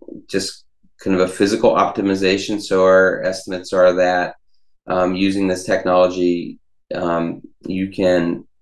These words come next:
create a, a density improvement of twenty percent, um, just by the simple fact that you don't need to open and close the doors for people to get out of them. You can park the cars very close together.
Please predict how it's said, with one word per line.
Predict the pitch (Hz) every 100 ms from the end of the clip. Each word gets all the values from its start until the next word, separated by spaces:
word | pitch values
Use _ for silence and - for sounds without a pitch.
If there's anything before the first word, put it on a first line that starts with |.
| - _ _ _ _ _ _ _
create | - 98 95 95
a, | 90 87 80 - 95
a |
density | 85 92 87 87 - 104 98
improvement | 95 101 98 107 98
of | 87
twenty | 98 92
percent, | 92 95 87 92 92 98 - - _ _ _ _ -
um, | 92 90
just | - 104 -
by |
the | 110
simple | 101 - 101 98
fact | - 92 90
that | 98
you | 90
don't | 92 95
need | 95
to | 80
open | 95 95
and | 92
close | 87 95 95 90
the | 87
doors | 87 87 92
for | - 85
people | 95 90
to | 90
get | 90 87
out | 87 90
of | 95
them. | 98
You | 90
can | 90 -
park | 90 87
the | _
cars | 87 87 90
very | 87 85 85
close | 90 82 -
together. | 87 85 90 92